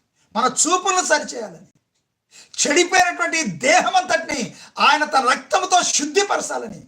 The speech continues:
తన ఆత్మతో నిన్ను పవిత్రపరచాలని ఆయన ఆశపడతా ఉన్నాడు.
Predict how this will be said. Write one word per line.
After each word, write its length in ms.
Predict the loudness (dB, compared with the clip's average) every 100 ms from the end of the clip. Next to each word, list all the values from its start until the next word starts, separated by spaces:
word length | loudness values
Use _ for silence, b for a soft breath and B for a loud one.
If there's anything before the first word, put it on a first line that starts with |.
| _ b b
తన 120 | -6 0
ఆత్మతో 500 | 0 0 -8 -4 -4
నిన్ను 220 | -4 -8 -6
పవిత్రపరచాలని 840 | -8 -8 -10 -12 -12 -10 -10 -12 -20 _ _
ఆయన 120 | -10
ఆశపడతా 520 | -8 -8 -12 -16 -18
ఉన్నాడు. 260 | -18 -20 _